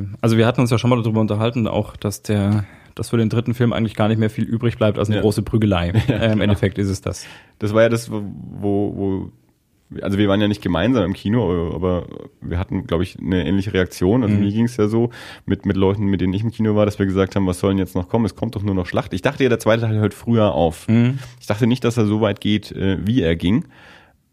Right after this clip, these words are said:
Speaker 2: Weil ich dachte, das muss dann auch für den dritten Teil was übrig bleiben. Und dann ist der Film aus, äh, und ich dachte mir, dann kommt im zweiten Teil jetzt ja wirklich nur noch Schlacht, sonst bleibt ja nichts übrig.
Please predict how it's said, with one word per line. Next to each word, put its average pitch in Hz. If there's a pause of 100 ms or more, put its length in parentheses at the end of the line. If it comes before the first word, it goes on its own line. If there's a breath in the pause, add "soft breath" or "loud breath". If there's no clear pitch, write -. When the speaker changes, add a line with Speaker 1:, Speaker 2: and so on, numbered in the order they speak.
(240)
Speaker 2:
Weil 85
ich 85
dachte, 92
das 92
muss 104
dann 101
auch 92
für 95
den 92
dritten 101
Teil 95
was 90
übrig 151
bleiben. 87
Und 90
dann 87
ist -
der 95
Film 95
aus, 85
äh, -
und 117
ich 104
dachte 107
mir, 104 (300)
dann -
kommt 87
im 85
zweiten 95
Teil 90
jetzt 87
ja 85
wirklich 156
nur 104
noch 80
Schlacht, 80
sonst 82
bleibt 76
ja 90
nichts 87
übrig. 98